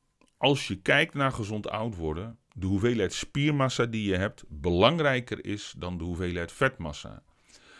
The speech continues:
Wanneer je met gewichten gaat trainen en je bouwt spiermassa op, dan gaat ook je energieverbruik omhoog, hè. Een intensieve krachttraining verhoogt je vetverbranding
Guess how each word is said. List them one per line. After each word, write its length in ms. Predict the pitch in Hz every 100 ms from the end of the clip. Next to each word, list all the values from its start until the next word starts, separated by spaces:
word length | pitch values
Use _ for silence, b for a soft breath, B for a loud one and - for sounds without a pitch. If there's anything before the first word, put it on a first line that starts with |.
| b
Wanneer 460 | - 90 107 117 156
je 200 | 160 139
met 180 | 123 120
gewichten 440 | - 117 151 135
gaat 220 | - 104
trainen 520 | - 127 117 71 127 123 _ _ _ b b
en 160 | - 104
je 100 | 98
bouwt 300 | 90 107 139
spiermassa 760 | - - 147 147 113 101 101 85
op, 440 | 82 92 - - b b b b b
dan 140 | - 101
gaat 280 | 139 131
ook 240 | - 156 151
je 240 | 107 101 -
energieverbruik 1000 | 113 104 101 101 156 107 87 76 69
omhoog, 400 | 76 67 62 62
hè. 200 | 110 131
Een 140 | 101 -
intensieve 640 | 131 135 117 117 101 85
krachttraining 680 | 113 127 - 98 82 71 69
verhoogt 560 | - 87 95 156 - -
je 100 | 78
vetverbranding 840 | - - 92 78 76 78 113